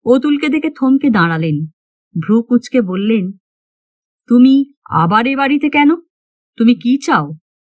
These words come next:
এ অভদ্র আচরণে অতুলের মেজাজ গরম হয়ে উঠল। অপমানের শোধ নেওয়ার জন্যেই সে মরিয়া হয়ে বলল, "আমি কাল বাইরে চলে যাচ্ছি, রমার সঙ্গে দেখা করে যাব, ওর সঙ্গে দরকার আছে আমার।"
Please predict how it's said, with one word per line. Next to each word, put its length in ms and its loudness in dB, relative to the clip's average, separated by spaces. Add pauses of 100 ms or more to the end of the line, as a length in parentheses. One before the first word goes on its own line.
(960)
এ 160 0
অভদ্র 480 0
আচরণে 640 0 (320)
অতুলের 440 0
মেজাজ 440 -2
গরম 260 -2
হয়ে 200 -4
উঠল। 320 -8 (800)
অপমানের 540 0
শোধ 280 -4
নেওয়ার 340 0
জন্যেই 380 0
সে 300 -4 (240)
মরিয়া 360 -2
হয়ে 200 -8
বলল, 400 -6 (840)
"আমি 240 2
কাল 160 0
বাইরে 340 0
চলে 220 -4
যাচ্ছি, 540 -6 (520)
রমার 320 -2
সঙ্গে 320 -2
দেখা 240 -4
করে 200 -4
যাব, 200 -6 (680)
ওর 120 -6
সঙ্গে 460 -4
দরকার 440 -4
আছে 240 -6
আমার।" 240 -6